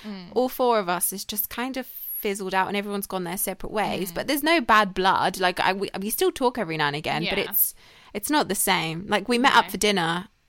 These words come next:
Speaker 2: some point last year, and it was really nice. We went out for
Speaker 1: Mm.
Speaker 2: drinks after, and then we were like, you know, "We'll meet again," this, that, and the other. But it just, everyone's life's just all over the place with
Speaker 1: Yeah.
Speaker 2: everything going on. It just doesn't really happen. So,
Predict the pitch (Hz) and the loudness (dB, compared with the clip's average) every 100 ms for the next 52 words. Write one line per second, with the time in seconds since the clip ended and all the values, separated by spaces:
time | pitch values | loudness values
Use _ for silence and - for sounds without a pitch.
0 | _ - 208 202 190 185 185 196 - 196 | _ -2 -2 -2 -4 0 0 -2 -4 0
1 | 208 254 - - 277 294 285 349 330 320 | 0 -2 -8 -8 -2 0 2 2 4 2
2 | 311 - 254 247 202 269 262 208 - 247 | 2 0 -2 0 -4 -4 -4 -4 -2 0
3 | 247 - 254 240 240 254 - - - 214 | 0 -2 0 2 2 0 -8 -18 -2 2
4 | 220 214 214 - 302 285 277 277 269 240 | 4 4 2 0 -2 -2 -2 -4 -4 -2
5 | 233 226 214 262 220 202 190 214 233 285 | 0 2 0 -2 -4 -4 -6 -6 -8 -6
6 | 294 - - _ - 285 294 240 208 180 | -4 -6 -8 _ -12 -8 -6 -6 -6 -6
7 | 190 - 202 - - 180 180 208 202 190 | -6 -10 -16 -12 -8 -8 -8 -8 -4 -2
8 | 190 202 190 196 190 185 190 190 214 247 | -2 -2 -2 -4 -2 -2 -2 -4 -8 -8
9 | - - - 320 269 190 185 208 240 - | -10 -14 -10 -10 -8 -6 -8 -8 -12 -10
10 | 220 208 - 202 190 | -8 -4 -2 0 -2